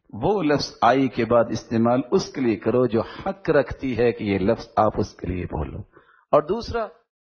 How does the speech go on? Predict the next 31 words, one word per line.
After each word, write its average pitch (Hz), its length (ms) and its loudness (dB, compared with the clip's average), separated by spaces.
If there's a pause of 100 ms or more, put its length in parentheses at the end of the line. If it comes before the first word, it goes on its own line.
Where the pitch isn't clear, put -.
اگر 180 260 -14
پھر 190 280 -12
بھی 175 140 -14
راضی 135 340 -6
نہ 143 100 0
ہو 117 340 2 (760)
تو 175 160 2
اس - 160 -12
میں 170 100 -2
کیا 151 380 -2 (180)
حرج 107 340 -2
ہے؟ 101 220 -2 (800)
سمجھانے 135 540 -2
کا 160 120 -4
ان 139 120 -4
کا 131 100 -4
انداز 113 460 0
تھا، 113 120 -8 (340)
چپ - 240 -6
کر - 160 -2
کے - 140 -6
اس 160 100 -6
کے 151 100 -6
سامنے 127 360 -6
ہاتھ 117 340 -4
جوڑ 107 220 0
دو، - 260 -6
کون 170 460 -2
دیکھ 107 240 -4
رہا 110 220 -6
ہے؟ 131 220 -18